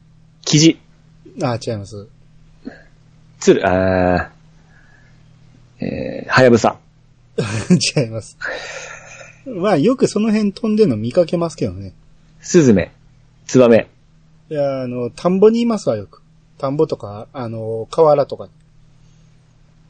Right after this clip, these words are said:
Speaker 1: 河原。あ！ダッチョウじゃなくて。
Speaker 2: うん。ダッチョウって。
Speaker 1: <laughs>
Speaker 2: 体の中に。
Speaker 1: にわ-、鶏？
Speaker 2: 違う、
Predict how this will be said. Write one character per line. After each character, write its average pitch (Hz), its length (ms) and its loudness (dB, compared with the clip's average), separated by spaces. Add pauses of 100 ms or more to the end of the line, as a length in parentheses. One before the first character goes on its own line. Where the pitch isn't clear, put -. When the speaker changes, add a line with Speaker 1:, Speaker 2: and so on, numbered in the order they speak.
(2000)
Speaker 1:
河 120 300 -2
原。 123 300 2 (1000)
あ！ 180 240 4 (1400)
ダ 120 160 2
ッ 110 120 -10 (120)
チ 123 120 2
ョ 113 160 8
ウ 110 60 6
じ 113 100 4
ゃ - 20 4
な 107 80 0
く - 60 -16
て。 107 120 2
Speaker 2:
う - 40 4
ん。 - 20 4
ダ - 60 2
ッ - 160 -8
チ - 180 -2
ョ 151 140 4
ウ - 60 -2
っ - 60 -20
て。 - 160 -4 (400)
Speaker 1:
<laughs> - 380 -20
Speaker 2:
体 156 420 0
の 151 140 -4
中 127 220 -2
に。 214 40 8
Speaker 1:
に 226 60 8
わ-、 202 80 0
鶏？ 185 500 4 (540)
Speaker 2:
違 135 180 -8
う、 123 40 -2